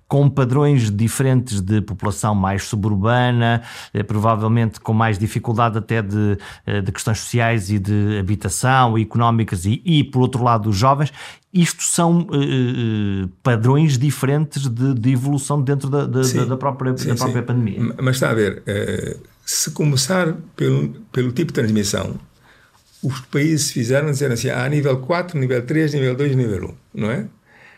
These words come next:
Speaker 2: Nível quatro é quando existe uma grande transmissão na comunidade, portanto é a curva,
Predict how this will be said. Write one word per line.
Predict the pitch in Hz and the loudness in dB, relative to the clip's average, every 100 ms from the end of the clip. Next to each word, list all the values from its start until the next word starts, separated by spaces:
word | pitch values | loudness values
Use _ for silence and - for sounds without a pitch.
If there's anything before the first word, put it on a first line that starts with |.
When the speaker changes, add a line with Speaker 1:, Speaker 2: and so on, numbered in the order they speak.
| - | -2
Speaker 2:
Nível | 139 151 165 | 0 2 0
quatro | 160 208 214 214 214 - | 0 0 -2 -2 -8 -8
é | - 135 | -4 -4
quando | 135 135 135 | 0 0 2
existe | 135 - | 0 0
uma | 131 | 0
grande | 135 147 | 2 2
transmissão | 135 120 127 | 0 0 0
na | 107 | -2
comunidade, | 107 92 90 92 - | -4 -4 -6 -10 -14
portanto | - 131 117 | -8 -4 0
é | 120 | 0
a | 113 | 0
curva, | 117 98 92 82 | -2 -2 -2 -6